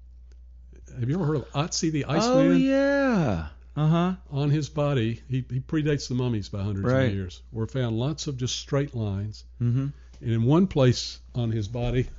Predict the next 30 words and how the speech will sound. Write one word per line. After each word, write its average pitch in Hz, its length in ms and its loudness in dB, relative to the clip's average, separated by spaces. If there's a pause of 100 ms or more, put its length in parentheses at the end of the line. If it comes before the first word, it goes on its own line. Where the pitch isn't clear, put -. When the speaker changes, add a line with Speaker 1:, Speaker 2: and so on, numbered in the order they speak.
(300)
Speaker 1:
this 151 280 -2
was 104 140 -8
found. 95 240 -8 (1040)
Speaker 2:
Yeah. 143 520 4 (340)
And 143 100 0
I, 156 40 4
s-, - 220 -2
I 175 100 0
saw 247 280 -4
that, 165 300 0
uh, 120 220 4
Suzanne 135 1200 -2
Speaker 1:
Suzanne 143 400 4
Hall 156 240 0
at 147 80 -6
the 135 60 -6
Speaker 2:
I - 40 -6
Speaker 1:
Virginia 127 220 0
Speaker 2:
got 110 160 4
it. - 20 2
Speaker 1:
Museum 117 160 4
Speaker 2:
Yeah, 117 60 6
Speaker 1:
on 110 60 4
Speaker 2:
she 120 180 0
Speaker 1:
her 127 60 4
Speaker 2:
showed 175 240 4
Speaker 1:
toe. 143 120 2
Speaker 2:
that. - 100 -6
Right, 123 280 2
right. 113 320 -2